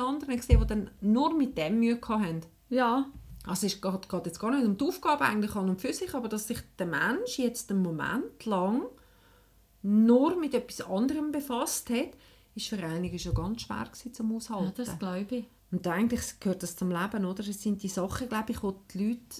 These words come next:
Speaker 1: eben durch den Hype durch, das habe ich schon auch mitbekommen, dass das halt ein bisschen auch in den sozialen Medien immer wieder bei allen so ein
Speaker 2: Genau,
Speaker 1: bisschen das Thema ist,
Speaker 2: genau.
Speaker 1: dass sie das Gefühl haben, sie müssen so viel Aufwand betreiben für die Impulskontrollen, aber eigentlich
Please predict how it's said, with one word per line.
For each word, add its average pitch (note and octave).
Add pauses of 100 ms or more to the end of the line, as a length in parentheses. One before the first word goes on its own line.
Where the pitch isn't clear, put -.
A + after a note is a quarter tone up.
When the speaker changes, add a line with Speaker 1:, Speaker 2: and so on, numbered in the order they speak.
(220)
Speaker 1:
eben A3
durch C4
den A#3
Hype B3+
durch, C4+
das A#3+
habe A3
ich G#3
schon A3+
auch A#3
mitbekommen, B3
dass A#3+
das - (120)
halt G3+
ein -
bisschen -
auch -
in G#3
den G3+
sozialen G3
Medien G#3+
immer A#3+
wieder A#3
bei G3
allen C#4
so B3
ein D4
Speaker 2:
Genau, C#4
Speaker 1:
bisschen E3+
das -
Thema C4+
ist, D4+
Speaker 2:
genau. G#3 (360)
Speaker 1:
dass G#3+
sie A#3
das A3+
Gefühl C#4
haben, A#3
sie A3
müssen G#3+
so G3+
viel G3
Aufwand C#4+
betreiben C#4+
für B3
die A#3+
Impulskontrollen, A#3+
aber F#3+
eigentlich G3+